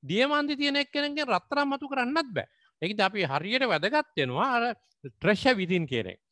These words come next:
ඇතුලේ තියෙන නිධානය. ඉතින් මේක අපි සාමාන්‍ය පෙළ විභාගයේ ලියන්නත් කලින් ඇවිල්ලා ළමයින්ට කියලා දෙනවා. තමන්ගේ විෂය ආස කරන, තමන්ගේ හැකියාව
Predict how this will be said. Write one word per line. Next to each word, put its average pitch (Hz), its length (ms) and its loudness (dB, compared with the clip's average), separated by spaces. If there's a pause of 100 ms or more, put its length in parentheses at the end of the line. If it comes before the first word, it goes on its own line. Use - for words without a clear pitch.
(300)
ඇතුලේ 233 320 0
තියෙන 247 300 2
නිධානය. 190 440 4 (400)
ඉතින් 160 160 -2
මේක 165 220 2
අපි 180 160 2
සාමාන්‍ය 156 460 2
පෙළ 160 200 -6
විභාගයේ 165 400 2
ලියන්නත් 156 480 0
කලින් 196 360 0
ඇවිල්ලා 202 340 2
ළමයින්ට 196 340 0
කියලා 170 240 0
දෙනවා. 107 280 -2 (300)
තමන්ගේ 180 580 0
විෂය 156 360 -2
ආස 139 420 2
කරන, 185 400 0
තමන්ගේ 165 600 0
හැකියාව 151 500 0